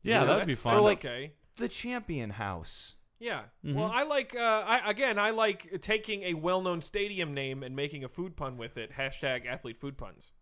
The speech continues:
Speaker 1: Yeah, my
Speaker 3: Right.
Speaker 1: favorite.
Speaker 3: Uh, why haven't you done that yet?
Speaker 2: I, I have done several.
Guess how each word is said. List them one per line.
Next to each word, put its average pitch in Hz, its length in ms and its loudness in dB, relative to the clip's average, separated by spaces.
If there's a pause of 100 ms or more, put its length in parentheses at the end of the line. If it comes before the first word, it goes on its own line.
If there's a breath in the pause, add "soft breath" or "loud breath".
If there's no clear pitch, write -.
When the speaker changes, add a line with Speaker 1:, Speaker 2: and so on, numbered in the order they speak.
Speaker 1:
Yeah, 127 300 4
my 131 180 4
Speaker 3:
Right. 233 240 12
Speaker 1:
favorite. 151 300 0
Speaker 3:
Uh, 180 160 6
why 175 200 10
haven't 202 220 6
you 220 80 0
done 277 240 8
that 143 220 0
yet? 101 300 -4 (260)
Speaker 2:
I, 190 240 0 (720)
I 160 160 -2
have 190 160 -6
done 160 220 -4
several. 139 500 -6